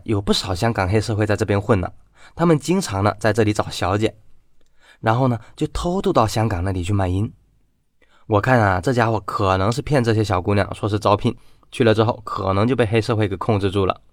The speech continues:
然后呢送到香港去逼着卖淫。你知道这个情况，以前怎么不说呢你？这个，哎，也没有人来问我呀，我们都是做生意的人，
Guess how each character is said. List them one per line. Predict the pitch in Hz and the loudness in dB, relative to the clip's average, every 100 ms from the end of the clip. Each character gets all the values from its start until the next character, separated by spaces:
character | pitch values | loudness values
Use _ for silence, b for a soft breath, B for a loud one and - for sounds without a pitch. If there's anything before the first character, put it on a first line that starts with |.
| - B B | -20 B B
然 | 117 110 | 0 2
后 | 110 | 2
呢 | 95 b | -2 b
送 | - 117 | -6 -4
到 | |
香 | 101 - 117 123 | -4 -4 -2 -4
港 | 104 - | -6 -10
去 | - | -10
逼 | 101 107 | -4 -2
着 | 104 | 2
卖 | 104 | 2
淫。 | 92 95 - _ - - _ _ - - _ - - - - | 2 -2 -6 _ -20 -20 _ _ -20 -20 _ -20 -20 -12 -2
你 | 101 | -2
知 | 98 | 2
道 | 120 135 | 4 4
这 | 180 | 4
个 | 120 | 2
情 | - 92 | 0 -4
况， | 95 85 - | -4 -6 -10
以 | - 95 | -8 -6
前 | - 131 | -2 0
怎 | 160 | 2
么 | 98 | 2
不 | 101 | 0
说 | 110 98 | 0 0
呢 | 92 | 0
你？ | 87 - - - - - - - - - - _ b b b b b | -4 -12 -20 -20 -20 -20 -20 -20 -20 -20 -20 _ b b b b b
这 | - 104 | -14 -12
个， | - 107 107 107 107 - - - - - | -6 -4 -2 -4 -6 -10 -20 -20 -20 -12
哎， | - 90 92 | -6 -6 -8
也 | 82 | -10
没 | 82 101 | -4 0
有 | 143 | 2
人 | 110 | 4
来 | 113 123 | 2 0
问 | 170 180 | 2 2
我 | 101 92 | 2 0
呀， | 92 95 101 | -6 -10 -4
我 | 90 | -2
们 | 90 117 | 0 0
都 | 147 | 0
是 | 147 | -2
做 | 156 | -2
生 | 123 - 160 | -2 0 0
意 | 156 | 0
的 | 104 | 0
人， | 90 92 101 | 0 -4 -8